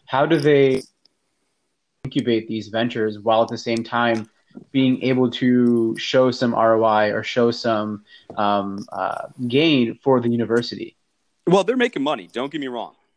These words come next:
Speaker 2: Uh, they're making serious money, you know, um, a lot of 'em. But, yeah,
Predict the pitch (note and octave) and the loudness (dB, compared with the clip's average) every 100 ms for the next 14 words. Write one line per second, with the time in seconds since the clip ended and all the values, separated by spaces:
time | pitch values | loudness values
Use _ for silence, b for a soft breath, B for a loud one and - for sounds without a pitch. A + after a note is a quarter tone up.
0 | _ _ - A2 G#2+ G2+ F#2+ F2 - B2 | _ _ -8 -2 0 0 -2 -4 -8 -8
1 | D3+ B2+ - D#3+ - F#2+ D#2 _ _ _ | -6 -8 -6 -6 -6 -10 -16 _ _ _
2 | A2+ G#2+ G#2 C#3 G#2+ G#2+ G2+ F2+ F2 _ | -12 -8 -10 -12 -14 -10 -10 -14 _ _
3 | _ _ A#2 G#2 B2+ A2 D#2+ F#2+ _ _ | _ _ -6 -2 -2 -4 -18 _ _ _
4 | _ - D#3+ D#3 - _ _ _ _ _ | _ -8 -4 -4 -6 _ _ _ _ _
5 | _ _ _ _ _ _ _ _ _ _ | _ _ _ _ _ _ _ _ _ _
6 | _ _ - D3+ C3 | _ _ -6 -4 -4